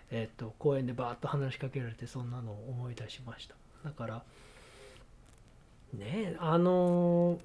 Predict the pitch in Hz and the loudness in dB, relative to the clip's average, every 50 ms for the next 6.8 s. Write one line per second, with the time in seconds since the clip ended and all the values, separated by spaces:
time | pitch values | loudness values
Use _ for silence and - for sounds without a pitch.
0 | - - 180 156 147 175 208 - 143 127 120 127 175 226 247 214 160 131 120 120 | -6 0 2 4 4 4 4 2 0 -2 2 4 6 6 8 6 4 2 0 -4
1 | 110 - - - 131 123 131 131 131 139 135 - - - - - - - 135 135 | -10 -10 -10 -8 -8 -6 -6 -6 -6 -8 -8 -12 -16 -20 -20 -16 -10 -8 -6 -4
2 | 135 139 131 - 170 165 165 165 165 175 165 175 170 196 180 - 175 160 190 226 | -4 -4 2 6 8 8 8 8 6 6 4 4 4 4 6 6 8 8 8 6
3 | - - - 190 170 139 - - - 151 143 147 - - - 127 120 120 - - | 4 6 4 4 6 4 0 0 -2 -2 -2 -2 -6 -8 -8 -6 -6 -8 -10 -14
4 | - - 165 139 147 160 - 214 220 226 233 233 233 233 247 247 247 - - 131 | -14 -10 -8 -8 -6 -2 0 0 2 4 4 4 4 4 2 2 0 -2 -4 -2
5 | 117 113 113 - - - 175 139 117 120 131 131 123 - - - 143 127 135 143 | -2 -4 -8 -8 -2 0 0 0 0 -2 -6 -8 -8 -10 -8 -6 -4 -2 0 0
6 | 170 170 139 117 110 - 117 113 - - 123 123 135 135 127 123 | 0 0 -2 -4 -8 -10 -12 -12 -10 -10 -10 -8 -8 -8 -8 -10